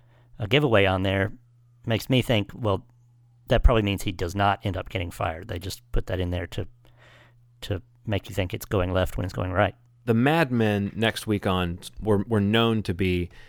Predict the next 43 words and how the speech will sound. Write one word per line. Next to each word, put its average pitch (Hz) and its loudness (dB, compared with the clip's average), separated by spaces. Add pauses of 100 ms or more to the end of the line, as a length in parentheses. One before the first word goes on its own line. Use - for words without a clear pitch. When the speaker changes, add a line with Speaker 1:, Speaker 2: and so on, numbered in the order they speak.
(240)
Speaker 2:
these 98 2
arcane 107 2
little 95 0
works 98 0
of 92 -2
art 101 2
because 95 -2
of 92 -6
how 95 2
little 101 4
they 95 4
would 87 0
reveal 90 0
about 87 -2
the 87 -4
next 87 -6
episode. - 4
Speaker 1:
<laughs> - -
Right. 151 8 (420)
They're 117 0
like, 107 0 (140)
"What? 120 8 (460)
Oh 147 8
my. 151 6 (420)
Hello? 175 6 (140)
Okay." 156 0 (280)
Speaker 2:
And - 4
I 127 8
think 196 4
that 156 4
was 135 2
actually 135 6
almost 117 2
like 110 2
a 110 2
running 110 2
joke 110 2
that, 95 0 (400)
that 101 4
Matthew 107 0
Weiner 98 2
had 92 0
with, 95 -6